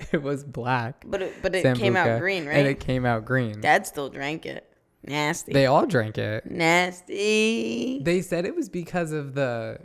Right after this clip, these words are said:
Speaker 1: sugar or something. I
Speaker 2: I
Speaker 1: think
Speaker 2: don't
Speaker 1: someone
Speaker 2: believe
Speaker 1: was just
Speaker 2: them.
Speaker 1: lying.
Speaker 2: I don't believe 'em.
Speaker 1: Yeah.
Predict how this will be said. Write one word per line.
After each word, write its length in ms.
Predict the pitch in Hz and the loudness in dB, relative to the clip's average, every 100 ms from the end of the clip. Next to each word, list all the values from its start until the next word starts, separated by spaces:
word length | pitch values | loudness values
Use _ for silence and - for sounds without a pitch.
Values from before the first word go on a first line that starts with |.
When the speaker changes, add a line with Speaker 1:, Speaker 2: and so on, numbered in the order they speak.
| - | -20
Speaker 1:
sugar 640 | - 123 113 143 170 175 - | -8 -4 -2 0 0 0 0
or 80 | 175 | 0
something. 680 | 180 180 175 190 190 190 180 _ _ _ _ _ - | 0 -4 -4 -4 -4 -8 -14 _ _ _ _ _ -2
I 60 | 160 | 4
Speaker 2:
I 40 | |
Speaker 1:
think 100 | 170 | 6
Speaker 2:
don't 80 | 175 | 6
Speaker 1:
someone 240 | 170 160 | 6 8
Speaker 2:
believe 80 | 160 | 8
Speaker 1:
was 80 | 175 | 6
just 160 | 160 156 | 4 2
Speaker 2:
them. 80 | 127 | 2
Speaker 1:
lying. 640 | 113 117 131 139 160 160 | 0 0 -2 -4 -6 -6
Speaker 2:
I 120 | - 156 | 0 2
don't 160 | 147 | 2
believe 320 | 139 135 139 | 0 -2 -4
'em. 80 | 147 | -6
Speaker 1:
Yeah. 400 | 139 135 113 110 | 0 0 0 -4